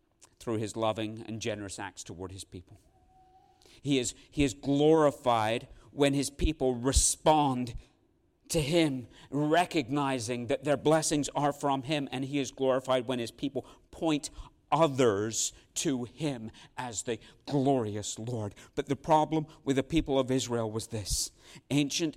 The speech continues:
Israel, who were supposed to enjoy the rich blessings of God and use them for the sake of the surrounding nations, lost sight of their calling. They lost sight of their calling. They began to see the blessings of God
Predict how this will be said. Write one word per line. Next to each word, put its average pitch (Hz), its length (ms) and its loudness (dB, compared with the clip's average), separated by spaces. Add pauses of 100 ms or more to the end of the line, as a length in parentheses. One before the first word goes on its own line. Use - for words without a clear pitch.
(120)
Israel, 104 580 -4 (720)
who 151 100 2
were 131 140 4
supposed 156 560 0
to 147 100 0
enjoy 135 540 2
the 143 120 0
rich 131 320 -2 (120)
blessings 170 720 -2
of 135 180 -2
God 120 280 2 (220)
and 170 240 0
use 214 340 -2
them 190 160 -2
for 175 120 -2
the 160 100 0
sake - 440 0
of 170 120 -4
the 190 60 0
surrounding 180 720 0
nations, 175 400 -4 (220)
lost 143 320 -2
sight 123 240 -4
of 90 100 -14
their 98 140 -8
calling. 87 340 -16 (1800)
They 185 80 4
lost 175 300 4
sight 185 180 4
of 175 120 0
their 180 100 4
calling. 180 340 0
They 170 100 6
began 214 680 -2
to 202 140 -4
see 180 300 -2
the 156 140 0
blessings 196 720 -2
of 139 160 -6
God 87 500 -6